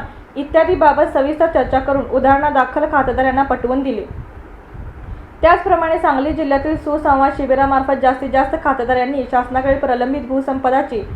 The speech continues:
भूसंपादनाची मोबदला रक्कम स्वीकारण्याचे आवाहन यावेळी करण्यात आले. या कार्यक्रमास जिल्हा न्यायालय सांगली येथील जिल्हा सरकारी अभियंता भोकरे हे उपस्थित होते. त्यांनी या शिबिराबाबत कायदेशीर मार्गदर्शन केले.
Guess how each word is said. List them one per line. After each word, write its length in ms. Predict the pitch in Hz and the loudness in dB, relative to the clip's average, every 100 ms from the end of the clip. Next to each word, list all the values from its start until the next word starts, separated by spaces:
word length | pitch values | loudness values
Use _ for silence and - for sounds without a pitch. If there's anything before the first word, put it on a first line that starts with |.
| - - - - 247 | -12 -14 -16 -10 -2
भूसंपादनाची 840 | 320 359 302 277 285 285 285 311 | 0 2 2 2 4 2 0 -4
मोबदला 480 | 277 269 247 254 277 | -2 0 2 2 2
रक्कम 280 | 269 262 277 | 0 -2 -2
स्वीकारण्याचे 560 | 277 269 262 302 262 | -2 0 0 0 2
आवाहन 360 | 233 226 254 277 | 2 4 2 2
यावेळी 280 | 254 240 269 | 0 0 -2
करण्यात 340 | 247 220 220 | -2 -2 -2
आले. 180 | 233 - - - - - | -4 -4 -12 -20 -20 -4
या 100 | 247 | 0
कार्यक्रमास 680 | 247 247 247 262 285 294 247 | 2 2 2 -2 2 2 2
जिल्हा 280 | 254 254 277 | 0 2 2
न्यायालय 340 | 285 262 277 | 2 2 0
सांगली 320 | 269 254 240 | 0 -2 0
येथील 260 | 269 277 262 | -2 -2 -2
जिल्हा 300 | 254 240 254 | -2 0 0
सरकारी 420 | 262 240 254 277 | 0 0 0 0
अभियंता 500 | 240 233 262 254 254 | 0 0 0 0 0
भोकरे 360 | 254 247 262 262 | 0 0 0 0
हे 80 | 262 | 2
उपस्थित 420 | 285 - 240 285 | 0 0 -2 0
होते. 300 | 277 202 - - - - | -2 -4 -8 -16 -20 -6
त्यांनी 240 | 254 262 269 | -2 0 4
या 120 | 277 277 | 2 2
शिबिराबाबत 600 | 269 269 269 254 247 277 269 | -2 2 2 4 4 2 2
कायदेशीर 400 | 262 233 262 294 | 2 2 0 0
मार्गदर्शन 500 | 285 233 247 269 285 | 2 2 0 -4 -2
केले. 240 | 277 214 | -2 -2